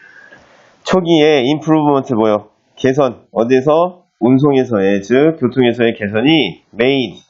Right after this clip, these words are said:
만들었습니다. 뭘 만들었어? Trading and labor special, 어, specialization이라는 걸 어떻게? More possible 하게. 그래서 얘가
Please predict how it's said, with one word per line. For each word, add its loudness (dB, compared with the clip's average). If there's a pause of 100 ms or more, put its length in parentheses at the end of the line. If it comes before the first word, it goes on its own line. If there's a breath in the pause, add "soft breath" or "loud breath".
(100)
만들었습니다. 2
뭘 0
만들었어? -4
Trading 0 (260)
and 0 (580)
labor 2
special, 0
어, 0
specialization이라는 0
걸 0
어떻게? -2 (320)
More 2
possible -2
하게. -2
그래서 0
얘가 0